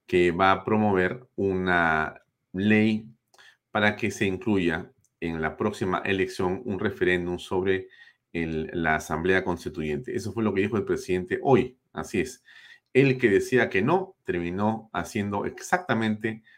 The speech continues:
lo que dijo que no iba a hacer. Pero, en fin, son cosas, ah, no vamos a decir nosotros aquí que ya las habíamos dicho, que ya lo habíamos señalado, pero en realidad,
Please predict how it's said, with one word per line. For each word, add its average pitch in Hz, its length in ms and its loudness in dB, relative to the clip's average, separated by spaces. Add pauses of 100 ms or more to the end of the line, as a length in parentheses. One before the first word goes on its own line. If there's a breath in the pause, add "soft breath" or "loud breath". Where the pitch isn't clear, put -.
(160 soft breath)
lo 92 200 0
que 87 120 0
dijo 92 260 -2
que 95 100 -4
no 87 180 -4
iba 87 320 -2
a 65 200 -4
hacer. 67 320 -6 (580 soft breath)
Pero, 180 180 8
en 131 120 4
fin, 147 240 -4
son 127 240 0
cosas, 127 480 -2 (580 soft breath)
ah, 82 340 2
no 113 220 0
vamos 139 300 0
a 95 80 4
decir 110 280 2
nosotros 104 420 -2
aquí 98 260 -4
que 87 100 -2
ya 90 80 2
las 92 300 0
habíamos 85 360 0
dicho, 87 400 -8 (120)
que 78 180 -2
ya 80 360 2
lo 78 120 -2
habíamos 78 500 -4
señalado, 78 640 0 (640 soft breath)
pero 82 600 2
en 87 120 -4
realidad, 87 480 2